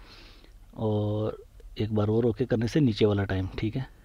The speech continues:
इसको ओके करेंगे टाइम को। तो इसका आवर लगाएंगे हम टेन ही, यानी दस बजे on हो जाए और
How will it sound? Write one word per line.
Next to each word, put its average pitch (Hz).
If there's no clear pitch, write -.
इसको 117
ओके 120
करेंगे 123
टाइम 120
को। 147
तो 139
इसका 123
आवर 110
लगाएंगे 120
हम 117
टेन 123
ही, 143
यानी 113
दस 117
बजे 120
on 113
हो 117
जाए 127
और 107